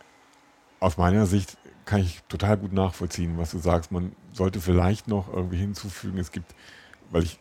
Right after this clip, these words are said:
das eigentlich ähnlich formulieren würde, irgendwie, es gibt aber auch ganz viele Menschen, die sagen, „Nein, man muss unbedingt im Gespräch bleiben.“ Aber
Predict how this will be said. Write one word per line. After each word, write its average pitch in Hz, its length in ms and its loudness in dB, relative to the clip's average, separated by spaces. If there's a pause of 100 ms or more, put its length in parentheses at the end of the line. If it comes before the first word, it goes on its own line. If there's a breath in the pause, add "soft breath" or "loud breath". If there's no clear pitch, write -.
(200)
das 98 120 0
eigentlich 98 380 0
ähnlich 107 280 4
formulieren 82 640 0
würde, 87 340 0
irgendwie, 87 220 -6
es 92 240 -8
gibt 95 160 -8
aber 87 140 -2
auch - 80 -4
ganz 98 160 -4
viele 92 160 0
Menschen, 90 240 -2
die 87 40 0
sagen, 92 180 0
„Nein, 95 180 2
man 95 100 0
muss 92 160 -4
unbedingt 104 600 2
im 90 120 -2
Gespräch 95 640 0
bleiben.“ 78 480 -2
Aber 87 260 -2